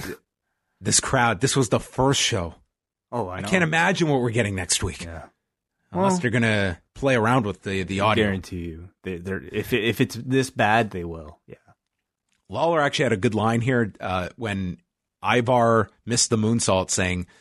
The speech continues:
Speaker 1: "Bad decisions make great replays."
Speaker 2: All right.
Speaker 1: Sarah Schreiber interviewed Eric Rowan on dot com, asking, uh, about the, the cage, and Eric asked her about her family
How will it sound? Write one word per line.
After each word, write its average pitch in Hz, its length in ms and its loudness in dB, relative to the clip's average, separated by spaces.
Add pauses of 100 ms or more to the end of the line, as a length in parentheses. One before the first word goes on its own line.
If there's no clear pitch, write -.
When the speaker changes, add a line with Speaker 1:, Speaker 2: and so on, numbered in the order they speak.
(240)
Speaker 1:
"Bad 120 220 2
decisions 107 720 0
make 95 220 -2
great 98 260 -2
replays." 87 500 -4 (960)
Speaker 2:
All 90 80 -4
right. 101 300 0 (1500)
Speaker 1:
Sarah 160 320 0
Schreiber 165 640 0
interviewed 135 440 2
Eric 143 260 0
Rowan 131 440 2
on 113 260 0
dot 117 220 0
com, 113 420 -2 (200)
asking, 117 560 -2 (380)
uh, 95 300 0
about 101 320 2
the, 98 100 -6 (200)
the 104 140 -4
cage, 117 580 2 (200)
and 98 240 -6
Eric 117 460 0
asked 113 300 0
her 123 80 2
about 117 180 0
her 107 120 -2
family 107 600 -2